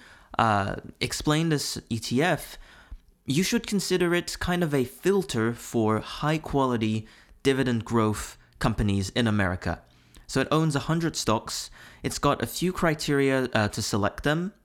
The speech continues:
uh, such as, you know, uh, paying dividends and increasing them over a period of time. They also look at free cash flow to debt ratio.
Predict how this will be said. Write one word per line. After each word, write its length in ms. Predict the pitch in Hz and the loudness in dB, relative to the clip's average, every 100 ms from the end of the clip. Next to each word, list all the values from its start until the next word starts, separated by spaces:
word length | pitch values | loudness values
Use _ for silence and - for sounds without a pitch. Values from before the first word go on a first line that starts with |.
| - | -2
uh, 200 | 98 98 | 0 2
such 280 | 113 101 | -2 0
as, 380 | 104 98 95 - | 0 0 -2 -6
you 100 | - | -2
know, 180 | 104 90 - - - - - | 0 -2 -6 -20 -20 -14 0
uh, 320 | 101 92 90 - | 2 2 0 -4
paying 280 | - 131 123 | 0 2 2
dividends 480 | 113 113 113 117 110 | 2 2 2 2 2
and 100 | 98 | 2
increasing 440 | 98 123 113 113 | 0 -2 0 0
them 140 | 104 98 | 0 2
over 360 | 92 92 - - | 0 -2 -4 -8
a 40 | |
period 280 | - 113 104 | -4 -2 0
of 100 | 92 | -2
time. 460 | - 147 151 143 147 - - - - | -2 0 0 -2 -6 -12 -20 -18 -2
They 80 | 110 | 0
also 240 | 107 113 | 2 2
look 200 | 107 104 | 2 2
at 220 | 101 - | 0 -2
free 320 | - - 120 | -10 0 2
cash 320 | 110 120 104 - | 2 0 -2 -2
flow 320 | - 107 101 | 2 2 2
to 180 | - 95 | -2 -2
debt 280 | 85 - - | 0 0 0
ratio. 640 | 143 135 - 143 135 139 | -2 0 0 2 2 0